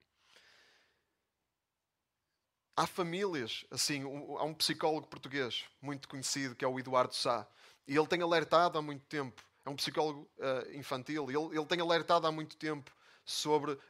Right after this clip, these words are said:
eh, eh, o perigo de se encher as crianças de atividades extracurriculares. Porque nós vivemos numa cultura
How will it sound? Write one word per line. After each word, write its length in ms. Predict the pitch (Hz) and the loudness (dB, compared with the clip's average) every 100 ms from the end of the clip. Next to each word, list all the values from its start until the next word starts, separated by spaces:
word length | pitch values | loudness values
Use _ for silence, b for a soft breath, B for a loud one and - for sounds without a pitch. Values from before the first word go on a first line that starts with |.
| - | 4
eh, 420 | 139 135 131 - - - | 6 8 6 0 -8 0
eh, 140 | 143 | 0
o 100 | 151 | 0
perigo 600 | 139 - 180 220 151 120 B B | -4 0 4 2 0 -8 B B
de 100 | 135 | 2
se 440 | - - 156 156 - | 4 4 2 0 2
encher 480 | 175 165 - 208 190 | 4 6 6 6 4
as 140 | - | 0
crianças 480 | 156 160 185 175 160 | 2 2 4 2 -2
de 40 | |
atividades 560 | 165 170 156 151 156 139 | -4 -4 0 2 2 2
extracurriculares. 920 | 147 139 131 139 127 127 117 - - _ _ _ _ _ _ _ _ _ _ | -2 -4 -8 -10 -10 -8 -10 -10 -18 _ _ _ _ _ _ _ _ _ _
Porque 160 | - 170 | -16 4
nós 180 | 214 202 | 4 4
vivemos 300 | 190 202 165 | 0 -2 -2
numa 180 | 185 180 | -4 -2
cultura 500 | 180 170 175 180 | -2 -2 0 0